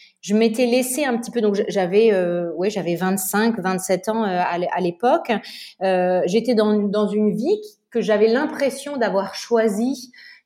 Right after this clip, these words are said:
euh, et j'avais l'impression qu'elle me, qu'elle m'épanouissait. Et puis finalement, euh, mais ça, je ne m'en suis pas rendu compte, évidemment, euh,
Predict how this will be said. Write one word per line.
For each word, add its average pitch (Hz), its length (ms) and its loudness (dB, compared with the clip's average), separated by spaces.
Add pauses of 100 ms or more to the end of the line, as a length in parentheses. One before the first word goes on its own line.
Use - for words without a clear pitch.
euh, 185 580 0
et 196 80 0
j'avais 196 220 -2
l'impression 233 720 -2
qu'elle 196 260 -2
me, 180 220 -4
qu'elle 190 260 -4
m'épanouissait. 196 880 -4 (240)
Et 220 220 -2
puis 285 200 -6
finalement, 233 960 -2 (460)
euh, 175 100 -4
mais 185 120 -2
ça, 214 160 -4
je 190 100 -4
ne 180 80 -2
m'en 180 120 -4
suis 180 180 -16
pas 180 100 -6
rendu 175 280 -8
compte, 214 280 -8
évidemment, 165 600 -8
euh, - 20 -10